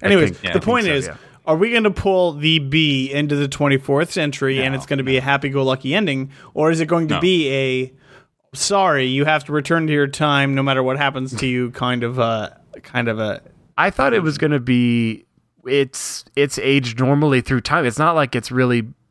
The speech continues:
Speaker 1: gone through time. It's just been stuck on this planet for
Speaker 2: Oh, okay.
Speaker 1: the last twenty
Speaker 3: Yeah.
Speaker 1: years.
Speaker 3: 'Cause I, 'cause I, like, it could be just a relic,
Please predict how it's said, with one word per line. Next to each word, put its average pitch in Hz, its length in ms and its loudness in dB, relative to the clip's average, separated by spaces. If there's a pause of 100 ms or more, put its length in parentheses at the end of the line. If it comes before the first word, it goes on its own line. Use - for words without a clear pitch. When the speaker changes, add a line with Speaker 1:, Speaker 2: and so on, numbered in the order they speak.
Speaker 1:
gone 123 260 2
through 107 180 -6
time. 156 500 0
It's 123 180 -2
just 135 240 -2
been 117 160 -2
stuck - 440 -2
on 117 120 2
this 113 140 -2
planet 135 480 0
for 104 420 -2
Speaker 2:
Oh, 302 220 0
okay. 240 120 -4
Speaker 1:
the 117 60 0
last 110 280 0
twenty 123 280 0
Speaker 3:
Yeah. 113 100 0
Speaker 1:
years. 101 340 0
Speaker 3:
'Cause 170 120 0
I, - 40 -18
'cause 175 200 -2 (140)
I, 139 120 -8
like, 151 120 -2
it 170 80 0
could 185 160 0
be 190 100 2
just 156 220 -8
a 113 60 0
relic, 101 640 0